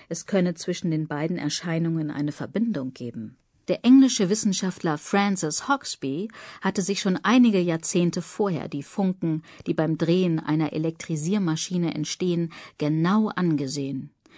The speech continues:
Sie ähneln, meinte er im Jahr siebzehnhundertsieben, den Blitzen eines Gewitters. Dass Gewitterblitze etwas mit Elektrizität zu tun haben,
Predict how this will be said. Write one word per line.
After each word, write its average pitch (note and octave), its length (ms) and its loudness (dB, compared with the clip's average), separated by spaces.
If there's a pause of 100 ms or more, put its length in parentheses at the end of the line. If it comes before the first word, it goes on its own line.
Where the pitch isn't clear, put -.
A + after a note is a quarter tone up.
(160)
Sie E3+ 260 0
ähneln, F3 500 2
meinte D#3 360 0
er - 160 -2
im F3 140 -2
Jahr D#3+ 280 0
siebzehnhundertsieben, E3 1200 -2 (400)
den E3 220 2
Blitzen G#3+ 560 2
eines E3 380 0
Gewitters. - 720 -4 (1120)
Dass F#3 200 2
Gewitterblitze F3 840 2
etwas D3+ 380 -6
mit D#3 160 -6
Elektrizität E3+ 960 -4
zu D#3+ 120 -4
tun D#3+ 320 -2
haben, D#3+ 400 -2